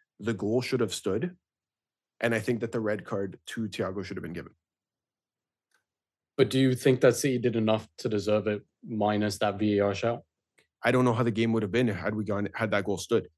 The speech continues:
Speaker 1: Had that goal
Speaker 2: Yeah,
Speaker 1: stood,
Speaker 2: of
Speaker 1: 'cause
Speaker 2: course,
Speaker 1: up to
Speaker 2: if
Speaker 1: that
Speaker 2: buts and
Speaker 1: point, I don't,
Speaker 2: maybes,
Speaker 1: I think
Speaker 2: but
Speaker 1: City still had, City had possession for, like, n-, it felt like ninety-five percent of the game. They just weren't using it as effectively as they sometimes do. And then they got caught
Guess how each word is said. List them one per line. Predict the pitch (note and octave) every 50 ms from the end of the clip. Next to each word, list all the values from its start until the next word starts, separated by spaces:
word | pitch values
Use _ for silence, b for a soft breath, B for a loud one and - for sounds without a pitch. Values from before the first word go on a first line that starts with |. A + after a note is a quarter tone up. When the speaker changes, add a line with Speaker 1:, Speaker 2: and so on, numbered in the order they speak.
| _ _ _ _
Speaker 1:
Had | - A#2 A#2
that | B2 A#2+ G#2
goal | A#2+ A#2+ B2+
Speaker 2:
Yeah, | A#2+ B2
Speaker 1:
stood, | A2 G2+ F#2
Speaker 2:
of | F#2+
Speaker 1:
'cause | - A#2+ G#2+ G2+
Speaker 2:
course, |
Speaker 1:
up | C3 C3
to | C3+ B2
Speaker 2:
if |
Speaker 1:
that | A#2 C3+
Speaker 2:
buts | B2+ A#2+ A#2 B2+
and | C3+ B2
Speaker 1:
point, | -
I | -
don't, | B2+ C#3+
Speaker 2:
maybes, | C#3+ G2+ G2
Speaker 1:
I | A2+
think | B2 - G#2+ G2
Speaker 2:
but |
Speaker 1:
City | - - D#3 D3+ D3
still | B2 - - - C3+ C3 B2+ G#2+
had, | E2+ F#2+ - - _ _ _ _ _ -
City | - - F3+ D4+
had | B3 A3 F3
possession | E3 B2+ B2+ C#3 C#3 - G2+
for, | F#2+ - A2+
like, | G#2+ G#2+ G2+ G2 - _ _ _ _ _ _ _ _ _ - G#2+
n-, | G#2 G2+ - - -
it | - B2+ -
felt | - E3 F3+
like | D3+ C3 A2
ninety-five | A#2 A#2+ B2 C3 D#3 E3 D#3 - C#3+ C3 C3+ C3
percent | - C3 A#2 - B2 A#2+
of | A2+
the | G#2
game. | G2 F2+ F#2+ D#2+ D#2+ - _ _ _ _ _ _ _ -
They | A2 B2
just | B2+ D3 C#3 A2+
weren't | G#2 A2+ B2 C3+ C3 - -
using | - G2+ G#2+ A#2 B2 A#2 G#2 A2+ G#2+
it | G#2+ G#2 F#2+ -
as | - G#2 G#2+ F#2
effectively | F#2 F2+ - - A2+ A2 - A2+ F#2 F2 F#2+ F#2+ F2+ F2+ -
as | - F#2+ F2+
they | G2 F#2+
sometimes | - - G2+ G2 G#2 - G2 F#2+ F#2 F2+
do. | - F#2+ F2 F2
And | F#2+ G2
then | G#2 A2
they | G#2+ G2+
got | G#2 G2 F2 -
caught | - - - G#2 - -